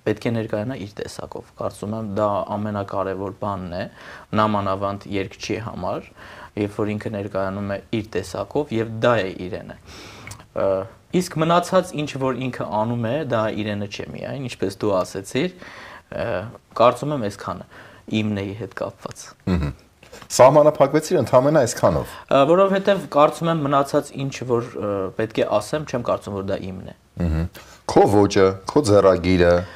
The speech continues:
Speaker 1: Դա հենց այն, ը, ինչ որ ասեցի, տեսակը, այդ ամեն ինչը ոնց որ ամփոփ-,
Speaker 2: Ընտանիքը,
Speaker 1: ամփոփված։ Իհարկե։
Speaker 2: ընկերները, ը, ինքդ տեսակով, ը, սիրում ես ավելի շատ այդ ամեն ինչը սեփականաշնորհել,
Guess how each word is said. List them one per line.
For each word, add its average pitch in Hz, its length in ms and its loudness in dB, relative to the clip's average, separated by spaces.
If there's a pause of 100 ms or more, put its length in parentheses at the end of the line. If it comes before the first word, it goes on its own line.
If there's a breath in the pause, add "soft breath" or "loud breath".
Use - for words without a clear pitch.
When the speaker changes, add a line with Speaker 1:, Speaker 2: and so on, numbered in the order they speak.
(140 loud breath)
Speaker 1:
Դա 160 220 6
հենց 180 320 0
այն, 143 300 2
ը, 113 140 2 (180)
ինչ 123 180 -2
որ 131 140 2
ասեցի, 120 480 0
տեսակը, 113 560 2 (240)
այդ 117 180 2
ամեն 123 220 0
ինչը 147 120 -8
ոնց 127 140 -6
որ 131 220 -2
ամփոփ-, 110 320 2
Speaker 2:
Ընտանիքը, 113 560 6
Speaker 1:
ամփոփված։ 95 400 8 (440 loud breath)
Իհարկե։ 175 460 2
Speaker 2:
ընկերները, 98 720 6 (540 loud breath)
ը, 101 100 6 (200)
ինքդ 135 360 2
տեսակով, 101 760 4
ը, 87 160 6 (2750 soft breath)
սիրում 120 360 4
ես 117 160 0
ավելի 104 380 6
շատ 98 320 4
այդ 104 240 2
ամեն 101 340 6
ինչը 92 220 2
սեփականաշնորհել, 92 1120 2